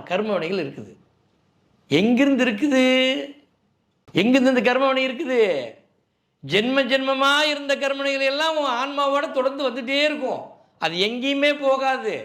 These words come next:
ஜென்ம ஜென்மமா பல ஜென்மங்கள் எடுத்த, பல கோடி ஜென்மங்கள் எடுத்த நீ அத்தனை கர்ம பாவங்கள் எங்க இருக்குது?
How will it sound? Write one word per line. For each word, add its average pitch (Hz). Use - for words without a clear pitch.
ஜென்ம 240
ஜென்மமா 269
பல 170
ஜென்மங்கள் 277
எடுத்த, 269
பல 220
கோடி 277
ஜென்மங்கள் 269
எடுத்த 269
நீ 254
அத்தனை 285
கர்ம 277
பாவங்கள் 285
எங்க 294
இருக்குது? 254